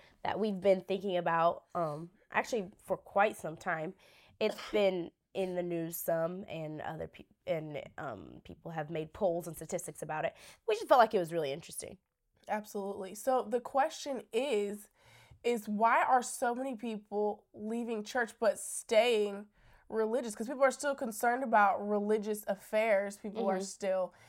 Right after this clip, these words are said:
Speaker 2: interested in morals somewhat,
Speaker 1: Mm-hmm.
Speaker 2: and people still, you know, they kind of, they, they, they wanna get down with Jesus, you know,
Speaker 1: Right.
Speaker 2: they wanna,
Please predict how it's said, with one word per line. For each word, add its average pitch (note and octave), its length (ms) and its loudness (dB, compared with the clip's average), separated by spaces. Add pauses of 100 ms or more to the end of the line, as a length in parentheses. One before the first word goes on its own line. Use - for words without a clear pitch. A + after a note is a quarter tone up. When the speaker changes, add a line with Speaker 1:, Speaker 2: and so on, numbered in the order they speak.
(440)
Speaker 2:
interested F#3+ 400 -8
in F3+ 140 -8
morals B3 520 6
somewhat, A#3 800 6
Speaker 1:
Mm-hmm. G#3 220 -4
Speaker 2:
and F#3+ 300 0
people G#3+ 340 -4
still, A3 400 0
you C4+ 180 -4
know, C4 160 2
they D4 100 2
kind D4 220 4
of, B3 80 0
they, C4+ 140 6 (160)
they, - 180 -2
they E4 180 2
wanna F4+ 260 0
get A#3+ 180 2
down C4 240 8
with G#3+ 120 0
Jesus, B3+ 480 0
you B3 140 -4
know, A3+ 100 6
Speaker 1:
Right. G3+ 200 8
Speaker 2:
they A3+ 120 0
wanna, A#3 340 2